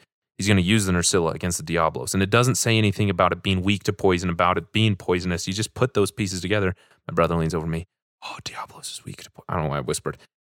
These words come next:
When you're in the theater, he whispered, he said, "Diablo is weak to po-, Diablos is weak to poison." I was like, "Oh, yeah." And it was just, it was awesome. Other things, when she does hunt the monster, they finally killed the Diablos.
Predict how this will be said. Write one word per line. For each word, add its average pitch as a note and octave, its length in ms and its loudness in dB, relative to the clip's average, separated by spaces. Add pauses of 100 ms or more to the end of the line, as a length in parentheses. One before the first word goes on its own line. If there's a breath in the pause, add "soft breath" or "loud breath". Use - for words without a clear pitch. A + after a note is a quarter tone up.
When A#2+ 100 6
you're B2+ 80 8
in A2 80 8
the F2 40 2
theater, E2+ 280 4
he D2+ 60 0
whispered, G2 320 2
he F2 40 -6
said, G#2 180 2
"Diablo G2+ 400 4
is F2 160 0
weak F2+ 180 0
to - 80 -2
po-, - 260 -4
Diablos F#2 380 4
is F2+ 100 -4
weak F#2 120 2
to G2 80 -6
poison." A2+ 240 4
I - 20 6
was G2 100 0
like, - 140 -2
"Oh, D3+ 100 10
yeah." D#3+ 420 4
And A2 120 2
it A2 40 2
was G2+ 140 0
just, - 180 -4 (280 loud breath)
it - 60 -6
was E2 100 0
awesome. D2 360 -2 (760)
Other A2+ 180 6
things, G2+ 340 4 (360 loud breath)
when G#2 160 4
she G2+ 140 0
does A#2 400 4
hunt A2 160 2
the F2+ 60 -4
monster, E2 580 0 (160)
they F2 100 2
finally G2+ 360 4
killed F2 200 2
the E2+ 60 -6
Diablos. D#2 560 -2